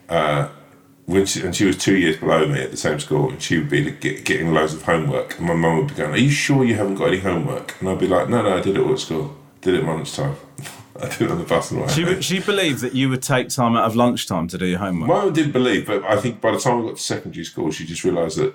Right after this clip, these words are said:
Speaker 1: I'd already checked out.
Speaker 2: Yeah.
Speaker 1: My mum stopped going to parents' evenings, genuinely, when I was about thirteen.
Speaker 2: Which just couldn't
Speaker 1: Because
Speaker 2: handle
Speaker 1: it
Speaker 2: it.
Speaker 1: was so depressing.
Speaker 2: Yeah, yeah.
Speaker 1: It was just so depressing.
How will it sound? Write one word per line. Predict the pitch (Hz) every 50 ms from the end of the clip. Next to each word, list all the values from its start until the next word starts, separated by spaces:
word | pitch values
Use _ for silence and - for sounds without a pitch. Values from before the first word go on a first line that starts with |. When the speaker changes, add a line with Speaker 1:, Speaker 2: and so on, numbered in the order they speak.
| -
Speaker 1:
I'd | 80 82 82 -
already | 85 80 80 78 78 76
checked | 73 - 80 73 - - -
out. | 76 69 - - - - _ _ - - -
Speaker 2:
Yeah. | 120 104 95 127
Speaker 1:
My | 165 196
mum | 202 196 147
stopped | - - 156 131 -
going | - 120 113 -
to | 101 98
parents' | - 127 127 - - - -
evenings, | - - 73 78 76 76 73 73 - - -
genuinely, | - 107 104 98 87 80 80
when | 80 82 80
I | 78 76
was | 78 82
about | 73 71 71 76 73 73 - - - - - - _ _
thirteen. | - - - - - - - - 73 143 - - - - - -
Speaker 2:
Which | 107 101
just | 120 120 120
couldn't | - 139 113
Speaker 1:
Because | 110 110 110 107
Speaker 2:
handle | 101 90 87
Speaker 1:
it | 85
Speaker 2:
it. |
Speaker 1:
was | 80 -
so | - 90 82 78
depressing. | 73 73 73 - - 92 90 85 78
Speaker 2:
Yeah, | 73 76
yeah. | 76 73 71 69 67 - _ _ _ - - -
Speaker 1:
It | -
was | 139 -
just | - - -
so | - 127 110
depressing. | 98 90 - - 104 - - - 120